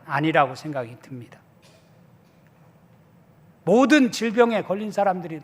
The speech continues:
뭐 기도한다고 해서 다 나음을 받았다라고 말할 수는 없어요. 다 나을 수 없어요. 그 당시 뭐 중풍병에 걸린 사람이 애니아 한 사람뿐이었겠어요?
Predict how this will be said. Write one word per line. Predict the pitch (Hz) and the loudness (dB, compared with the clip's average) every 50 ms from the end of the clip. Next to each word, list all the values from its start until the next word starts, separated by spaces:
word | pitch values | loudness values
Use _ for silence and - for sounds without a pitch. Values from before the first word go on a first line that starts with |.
| - - | -16 -16
뭐 | 151 147 131 - | -16 -16 -14 -14
기도한다고 | - 196 185 214 208 196 185 180 175 156 135 160 | -12 -8 0 2 4 4 4 2 0 -2 -2 -4
해서 | 151 139 - 147 123 - - _ _ _ _ _ _ _ _ _ _ | -8 -8 -8 -10 -10 -12 -16 _ _ _ _ _ _ _ _ _ _
다 | - - 185 185 233 240 226 226 208 165 - - - - - - - - - 165 | 4 6 8 10 10 10 10 10 10 8 6 2 -4 -8 -12 -16 -18 -18 -16 -10
나음을 | 165 143 123 143 180 196 202 208 202 190 160 147 | -6 0 4 6 6 6 6 2 0 -4 -6 -8
받았다라고 | - - 147 151 - 151 151 - - - 156 135 117 - - - - - _ _ _ _ - 156 160 190 185 196 262 262 254 - - - - - _ _ _ _ _ _ _ _ _ | -8 -8 -6 -4 -4 -4 -4 -6 -6 -4 -4 -4 -4 -6 -10 -18 -20 -20 _ _ _ _ 4 4 4 4 4 2 -2 -2 -4 -6 -12 -20 -20 -20 _ _ _ _ _ _ _ _ _
말할 | - 160 202 226 247 247 | 2 4 4 4 4 2
수는 | - - 269 269 269 | -2 -4 -2 -2 -2
없어요. | 240 151 151 - - 180 - - - _ _ _ _ _ _ _ _ _ _ | -2 -4 -8 -12 -14 -16 -16 -18 -20 _ _ _ _ _ _ _ _ _ _
다 | - - 254 330 339 | 4 8 8 8 8
나을 | 330 269 226 269 302 | 8 6 6 4 2
수 | - - 294 262 | 0 0 -2 -2
없어요. | 190 - - - 247 233 180 151 - - _ _ _ _ _ _ _ _ _ _ _ _ _ | -2 -2 -4 -4 -4 -4 -4 -6 -10 -14 _ _ _ _ _ _ _ _ _ _ _ _ _
그 | - - | 2 6
당시 | 208 294 302 311 294 - - 277 226 160 - - - - - _ _ | 8 8 8 6 4 2 -2 -2 -4 -4 -6 -12 -20 -20 -20 _ _
뭐 | 202 202 202 190 - | 2 2 4 4 2
중풍병에 | - 220 233 - - 254 247 247 - 233 214 202 208 190 170 | -2 -6 -8 -6 -4 -6 -6 -4 -2 -2 0 0 0 0 0
걸린 | - 175 190 190 190 180 160 | -2 -2 -2 -2 -4 -4 -2
사람이 | - 190 208 208 190 170 156 147 131 117 - - - _ _ _ _ _ _ _ _ _ _ _ _ _ _ _ _ _ - - | 0 4 6 6 6 6 4 -2 -8 -10 -14 -20 -20 _ _ _ _ _ _ _ _ _ _ _ _ _ _ _ _ _ -16 -2
애니아 | 143 160 196 226 247 240 196 147 | 2 4 6 6 8 8 6 6
한 | 135 170 220 | 4 2 2
사람뿐이었겠어요? | - 254 240 202 165 131 - - 247 254 269 254 190 - - 165 - - - 139 107 120 147 | 4 4 4 4 4 0 -4 -6 -4 -2 -2 -2 -2 -4 -6 -8 -10 -10 -12 -12 -12 -16 -20